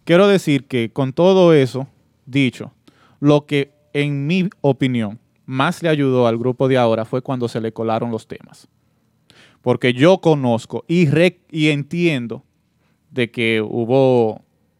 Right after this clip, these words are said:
eh, un momento de fricción interno, porque eso no estaba supuesto a salir. Y que eso saliera y que tuviera, eh, el boom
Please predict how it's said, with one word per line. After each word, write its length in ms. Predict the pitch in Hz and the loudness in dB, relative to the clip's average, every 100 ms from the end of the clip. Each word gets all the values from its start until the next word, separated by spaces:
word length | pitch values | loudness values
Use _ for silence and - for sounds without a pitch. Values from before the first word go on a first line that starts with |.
| _ | _
eh, 640 | 127 120 120 117 110 107 - _ _ _ - | -4 0 0 0 -2 -6 -12 _ _ _ -4
un 160 | 139 | -2
momento 420 | 147 160 160 160 160 | 2 2 2 0 2
de 100 | 147 | 0
fricción 540 | 135 123 156 180 156 | -2 -8 -2 -2 -2
interno, 680 | 151 135 - 170 180 117 - _ _ | -6 -6 -4 -4 -4 -6 -14 _ _
porque 240 | 131 - | -6 -2
eso 180 | 131 165 | -2 0
no 140 | 147 156 | -2 -4
estaba 360 | - 156 190 | -2 0 0
supuesto 380 | 170 127 127 - | 0 -2 -4 -4
a 40 | 117 | -6
salir. 320 | 107 110 - _ _ _ _ _ _ _ _ _ _ _ _ - | -8 -10 -20 _ _ _ _ _ _ _ _ _ _ _ _ -6
Y 180 | 135 120 | -4 -4
que 260 | - 139 | 0 2
eso 160 | 180 214 | 2 2
saliera 580 | 226 196 185 143 123 - | 2 2 4 4 2 2
y 120 | 165 | 0
que 140 | 147 160 | 2 0
tuviera, 640 | 160 139 160 202 247 269 _ _ _ _ | 2 0 2 2 2 -2 _ _ _ _
eh, 600 | - 151 147 139 135 123 117 | -2 2 4 4 2 0 0
el 180 | 151 151 | 0 0
boom 340 | 139 202 151 | 4 4 2